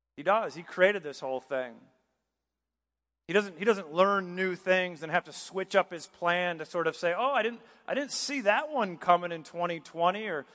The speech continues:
twenty twenty-three, therefore I'm gonna have to do this." He's got a purpose and a plan, and it began before creation, and it will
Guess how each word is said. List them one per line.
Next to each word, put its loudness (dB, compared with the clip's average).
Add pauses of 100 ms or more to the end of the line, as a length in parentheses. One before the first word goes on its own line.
(160)
twenty 2
twenty-three, -6
therefore 4
I'm 4
gonna -2
have -4
to -18
do -10 (160)
this." -2 (1200)
He's -10
got 0
a 4
purpose -2
and -4
a -2
plan, 0
and -6
it -10
began -2
before -2
creation, -6
and -6
it -8
will -8